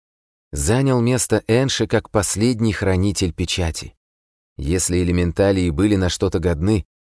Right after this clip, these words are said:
то только на это. И Энши без жалости надел на Дерека ошейник,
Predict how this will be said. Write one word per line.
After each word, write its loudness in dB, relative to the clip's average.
то 2
только 0
на 0
это. -8
И 0
Энши 0
без -2
жалости 0
надел 2
на 2
Дерека 2
ошейник, 0